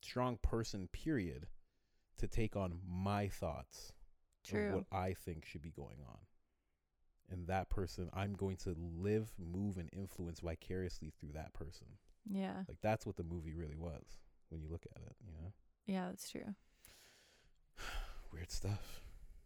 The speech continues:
Speaker 2: Yeah.
Speaker 1: Weird stuff.
Speaker 2: Like, I feel like by having it be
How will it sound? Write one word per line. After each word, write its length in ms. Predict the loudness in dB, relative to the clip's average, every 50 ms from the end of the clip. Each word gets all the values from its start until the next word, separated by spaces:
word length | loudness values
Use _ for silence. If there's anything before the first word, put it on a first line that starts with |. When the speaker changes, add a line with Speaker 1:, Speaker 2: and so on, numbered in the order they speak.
| -14 -8 -4
Speaker 2:
Yeah. 200 | -2 -2 -2 -4 -6 -12 -18 -20 -20 -20 -16 -12
Speaker 1:
Weird 200 | -8 -8 -8 -8
stuff. 340 | -10 -6 -4 -4 -4 -4 -6 -10 -16 -20 -20 -20 -20 -20 -20 _ _ _ _ _ _ _ _ _ _ _ _ _ _ _ _ _ _ _ _ -20 -20 -20 -20 -20 -20 -2 0
Speaker 2:
Like, 100 | 4 4
I 60 | 4
feel 180 | 6 6 6 6
like 140 | 6 6 4
by 80 | 2
having 400 | 2 2 2 0 2 2 0 -2
it 140 | -2 -4 -4
be 500 | -2 -2 0 0 0 0 0 0 -2 -4